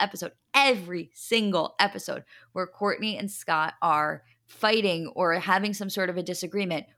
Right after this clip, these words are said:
Kourtney says, "Well, I put my foot down and he knows exactly what he needs to do to be with me. He knows exactly what behavior is acceptable.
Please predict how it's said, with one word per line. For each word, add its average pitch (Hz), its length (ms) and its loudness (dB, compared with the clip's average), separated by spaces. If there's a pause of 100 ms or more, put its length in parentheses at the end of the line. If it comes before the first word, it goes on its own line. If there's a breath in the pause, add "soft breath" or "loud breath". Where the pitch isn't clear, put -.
Kourtney 220 320 0
says, 170 400 2
"Well, 185 160 -2
I 214 160 6
put - 160 -6
my 196 140 0
foot 165 220 -6
down 156 200 0
and 170 120 -8
he 180 100 -8
knows 165 200 -6
exactly 170 540 0
what 226 140 -2
he 202 140 -10
needs 180 260 -8
to 165 100 -16
do 170 160 -2
to 160 80 -4
be 156 160 -2
with 160 180 -8
me. 165 140 -8
He 160 100 -8
knows 151 200 -6
exactly 165 520 0
what 208 160 2
behavior 170 420 -4
is 160 140 -6
acceptable. 160 600 -4